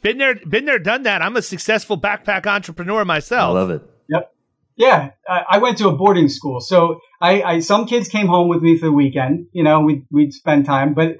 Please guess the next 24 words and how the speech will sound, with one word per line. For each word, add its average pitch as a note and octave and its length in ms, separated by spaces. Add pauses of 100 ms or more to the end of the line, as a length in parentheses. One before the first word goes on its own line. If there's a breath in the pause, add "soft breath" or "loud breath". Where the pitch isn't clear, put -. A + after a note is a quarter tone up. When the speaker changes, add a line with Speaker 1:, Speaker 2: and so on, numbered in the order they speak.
(140 soft breath)
Speaker 3:
other F#3 220
kids E3+ 240
would D3+ 120
stay E3 280
at C#3 80
school F#3 420
and D3+ 140
they'd D#3+ 180
need D3+ 220
something D3 320
to C3 80
do. G3+ 240
So C#3+ 200
I, C#3+ 220 (240)
I'd D3+ 160
rent D#3 220
them D3+ 120
out. C#3+ 160
I C#3+ 120
had C#3 120
a B2+ 80
Genesis F3+ 680
and D3 120
a C3 300